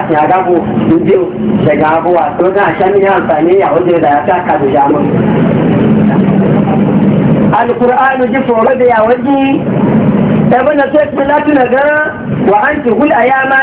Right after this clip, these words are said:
منكم والصالحين من عبادكم وإمائكم إن يكونوا فقراء يغنيهم الله من فضله والله واسع عليم. وأنكحوا الأيام منكم. Zai ji lafiya wa mi ne gwane ga ce jan.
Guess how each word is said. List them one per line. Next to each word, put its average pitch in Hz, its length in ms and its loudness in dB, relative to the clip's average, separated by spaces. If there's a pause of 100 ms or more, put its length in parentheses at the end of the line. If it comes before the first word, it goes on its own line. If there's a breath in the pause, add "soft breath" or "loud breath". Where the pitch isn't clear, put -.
منكم 311 360 0 (440)
والصالحين 254 720 0 (140)
من 277 180 0
عبادكم 233 540 0
وإمائكم 233 640 0 (320)
إن 311 100 4
يكونوا 269 480 0
فقراء 220 760 0
يغنيهم 214 480 2
الله 196 280 2
من 185 160 0
فضله 220 280 0
والله 202 260 0
واسع 214 440 0
عليم. 214 280 0 (500)
وأنكحوا 240 440 0
الأيام 220 380 2 (160)
منكم. 220 300 0 (320)
Zai 208 160 4
ji 214 100 0
lafiya 214 560 0
wa 214 240 0
mi 247 80 0
ne 240 220 2
gwane 214 260 0
ga 233 180 0
ce 185 200 0
jan. 208 160 0